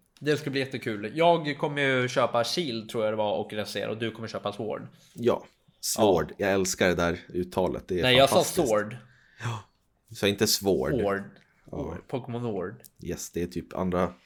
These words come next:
Speaker 2: andra års, årskursen man lär sig att inte, man inte ska uttala W, men absolut.
Speaker 1: Va-, varför har inte jag lärt mig det?
Speaker 2: Jag tror att du har gjort det, men du, du liksom, du vill inte.
Speaker 1: Pokémon Sword.
Speaker 2: Ja.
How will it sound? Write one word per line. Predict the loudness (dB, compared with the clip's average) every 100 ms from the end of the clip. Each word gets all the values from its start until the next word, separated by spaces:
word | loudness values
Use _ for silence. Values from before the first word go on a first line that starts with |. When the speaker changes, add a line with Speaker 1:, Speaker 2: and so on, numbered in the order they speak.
| _ _
Speaker 2:
andra | -6 -2 0 0 0
års, | -2 -4 -10 -14 _ _
årskursen | -6 -4 0 0 0 0
man | 4
lär | 4 4
sig | 4 2
att | 2 2 0
inte, | -2 0
man | 0
inte | 4 6
ska | 6
uttala | 6 6 6
W, | 6 4 4 4 2
men | 0 0 2
absolut. | -2 2 6 6
Speaker 1:
Va-, | 4 4
varför | 2 4 0
har |
inte | 2
jag | 0 0
lärt | -2 -4
mig | -8
det? | -8 -8 -18 _ _ _ _ -4
Speaker 2:
Jag | 0
tror | 2
att | 4
du |
har | 6
gjort | 4 0 0
det, | 2
men | 2 2 -4 0
du, | 0 0
du | 0
liksom, | 0 0 -4 -4 -8
du | -4 0
vill | 4 4 4 0
inte. | -2 -8 -14 -16 _
Speaker 1:
Pokémon | 0 2 2 0 -2
Sword. | -2 -4 -4 -4 -6 -10 -20 _ _ -8
Speaker 2:
Ja. | -8